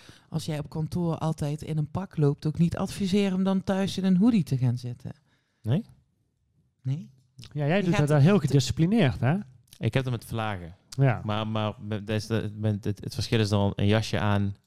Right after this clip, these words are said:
Speaker 2: stropdas en een blouse en dan misschien een keer een knoopje open, snap je?
Speaker 1: <laughs>
Speaker 2: Maar ik ga
Speaker 1: Oh.
Speaker 2: niet, ik ga niet,
Speaker 1: <laughs> Ja.
Speaker 2: eh, ik ga niet in, eh, met een t-shirt achter de ca-, eh, webcam zitten. En ik weet ook niet, weet je, enerzijds gewoon s-,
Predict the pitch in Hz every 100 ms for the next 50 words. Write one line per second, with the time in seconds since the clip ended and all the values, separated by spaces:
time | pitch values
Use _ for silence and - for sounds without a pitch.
0 | _ - - 110 107 104 101 - - _
1 | _ _ _ _ - 104 101 107 113 -
2 | 107 98 101 95 120 104 104 95 - 110
3 | 110 87 87 - 123 95 - 135 - _
4 | - 85 101 104 - - - - - 147
5 | 151 196 139 127 131 131 117 117 131 139
6 | 117 113 - 110 110 101 104 - 120 117
7 | 110 107 107 107 113 104 120 110 92 92
8 | 104 98 - - 104 95 117 117 - 95
9 | 95 - - 135 143 _ _ _ _ _
10 | - 107 - - - - 131 135 123 -
11 | 113 - - 113 107 98 92 - - _
12 | _ _ _ _ _ _ _ _ _ _
13 | _ 110 104 101 -